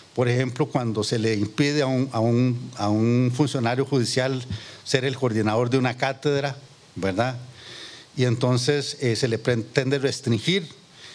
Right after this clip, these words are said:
esa, esa posibilidad, y han habido resoluciones en, en, en ese sentido de la Sala Constitucional, eh, para mantener esta posibilidad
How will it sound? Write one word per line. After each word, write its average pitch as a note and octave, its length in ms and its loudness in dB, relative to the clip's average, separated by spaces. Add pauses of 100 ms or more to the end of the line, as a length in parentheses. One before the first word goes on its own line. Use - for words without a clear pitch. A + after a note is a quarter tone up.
(160)
esa, B2+ 420 0
esa B2+ 280 0
posibilidad, A#2 840 0 (720)
y B2 380 2 (160)
han D3 160 2
habido D#3+ 300 2
resoluciones C#3 880 0 (180)
en, A2 180 0
en, F#2 500 -6
en A#2+ 140 2
ese C3 200 -2
sentido D3+ 400 2
de B2 80 0
la G2 100 -2
Sala C3 300 0
Constitucional, C3+ 880 0 (720)
eh, A2+ 200 2
para D3+ 480 0 (200)
mantener C3+ 720 2 (240)
esta C#3+ 340 0
posibilidad B2+ 840 2